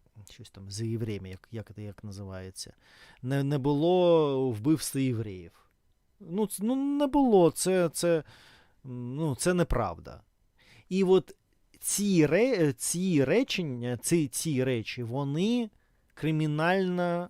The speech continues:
ем, ц-, вони кримінальні. Є держави, в яких це, е, заборонено.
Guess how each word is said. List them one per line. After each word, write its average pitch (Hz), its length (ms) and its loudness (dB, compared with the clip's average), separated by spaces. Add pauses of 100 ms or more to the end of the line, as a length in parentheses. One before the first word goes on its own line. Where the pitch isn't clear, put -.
(120)
ем, 127 800 -6
ц-, - 160 -6
вони 139 220 0
кримінальні. 104 720 -6 (580)
Є 139 380 -2
держави, 202 760 0 (520)
в 123 40 -6
яких 156 640 -2
це, 175 400 2
е, 175 60 -10 (1120)
заборонено. 113 920 -4